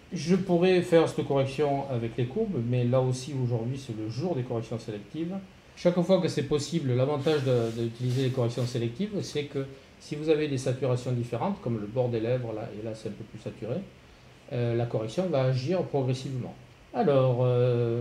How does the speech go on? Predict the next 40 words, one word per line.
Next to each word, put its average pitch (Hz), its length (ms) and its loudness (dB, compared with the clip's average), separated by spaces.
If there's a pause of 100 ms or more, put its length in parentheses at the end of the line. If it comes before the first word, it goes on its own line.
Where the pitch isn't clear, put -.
(140)
si - 220 -14
je 156 80 -6
me 143 60 -2
rappelle 170 260 2
bien, 151 300 0 (100)
on 135 160 -2
a 135 60 0
enlevé 131 560 0 (320)
quinze 151 280 -2 (120)
pour 123 140 -6
cent 131 360 -6 (140)
de 127 140 -4
magenta 120 520 0
dans 117 140 -4
les 110 100 -8
chairs, 151 320 -2 (300)
et 110 60 -10
donc 123 360 -2
par 107 160 -6
la 104 80 -6
force - 280 -10
des 107 120 -10
choses 120 220 -4
dans 107 80 -8
le 107 60 -10
rouge 101 280 -10
à - 20 -8
lèvres 98 200 -10
aussi. 202 240 -6 (440)
Voilà, 113 400 -6 (120)
on 131 60 -4
va 113 120 -4
rajouter 113 540 -6 (100)
autant 117 240 -8
de 107 160 -8
jaune. 139 400 -2 (580)
Je 131 200 -2
vous 127 160 2
montre 131 260 0
avant 139 500 0